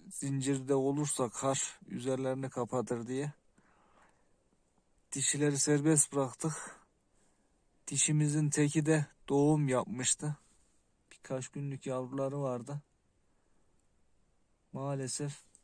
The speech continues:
annelerini boğarak öldürmüşler diğer dişiler. İşte başımıza böyle talihsiz olaylar da gelebiliyor, biz elimizden geldiğimizi yapsak da.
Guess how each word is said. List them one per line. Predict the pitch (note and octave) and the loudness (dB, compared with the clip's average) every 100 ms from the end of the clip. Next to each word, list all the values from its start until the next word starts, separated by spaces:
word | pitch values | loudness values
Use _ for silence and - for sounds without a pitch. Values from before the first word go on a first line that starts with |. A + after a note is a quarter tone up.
| _ _ _ _ _ _ _ _ _ - | _ _ _ _ _ _ _ _ _ -2
annelerini | C3+ C#3+ C#3 C3 C3 C3+ C3 | 0 2 2 2 0 -2 0
boğarak | C3+ C3+ B2+ C3+ - - | 4 4 4 0 -4 -6
öldürmüşler | C3 B2+ C3 C3 C3 - B2+ A#2+ | -2 -2 -4 -4 -6 -4 -4 -4
diğer | A2+ A2+ A2 | -4 -4 -6
dişiler. | A#2+ - B2 C3+ C#3+ - _ _ _ _ _ _ _ _ _ _ _ _ _ _ _ _ _ _ | -4 -4 -4 -6 -10 -14 _ _ _ _ _ _ _ _ _ _ _ _ _ _ _ _ _ _
İşte | - - C3 B2+ | -10 -8 -8 -6
başımıza | C3 B2+ C3 B2 B2 | -6 -6 -6 -4 -4
böyle | C3 C3 | -4 -6
talihsiz | C3 B2+ B2+ B2 A#2 C3+ B2+ | -6 -6 -6 -8 -8 -6 -4
olaylar | C3 B2 A#2 A2+ A2+ | -4 -4 -4 -6 -8
da | B2 | -8
gelebiliyor, | B2+ B2+ B2 B2+ B2 B2 A2+ | -6 -6 -6 -6 -6 -8 -8
biz | A2 | -8
elimizden | B2 A#2+ A#2+ B2 A#2+ A#2 | -8 -8 -10 -10 -10 -8
geldiğimizi | A#2+ A2+ A#2+ A#2+ A#2 | -8 -8 -10 -10 -8
yapsak | A#2+ A#2+ - A#2+ G#2+ | -8 -8 -8 -10 -8
da. | C3+ | -12